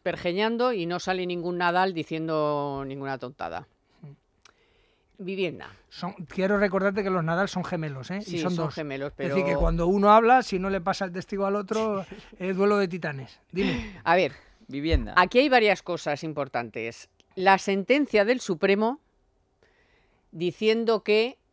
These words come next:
Speaker 1: sí que se puede, eh, quitarle a uno un piso si lo tiene vacío en
Speaker 2: Mm.
Speaker 1: determinadas circunstancias,
Speaker 2: Mm.
Speaker 1: ¿no? Tampoco es que llega ni ala, te
Speaker 2: Mm,
Speaker 1: la
Speaker 2: pata en la
Speaker 1: quitan,
Speaker 2: puerta,
Speaker 1: te la
Speaker 2: sí.
Speaker 1: quitan y punto, no.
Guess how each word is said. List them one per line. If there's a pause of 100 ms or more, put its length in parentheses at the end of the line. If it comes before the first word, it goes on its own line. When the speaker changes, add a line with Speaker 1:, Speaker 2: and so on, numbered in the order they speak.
(100)
Speaker 1:
sí
que
se
puede,
eh,
quitarle
a
uno
un
piso
si
lo
tiene
vacío
en
Speaker 2:
Mm.
Speaker 1:
determinadas
circunstancias,
Speaker 2:
Mm.
Speaker 1:
¿no?
Tampoco
es
que
llega
ni
ala, (220)
te
Speaker 2:
Mm,
Speaker 1:
la
Speaker 2:
pata
en
la
Speaker 1:
quitan,
Speaker 2:
puerta,
Speaker 1:
te
la
Speaker 2:
sí.
Speaker 1:
quitan
y
punto,
no.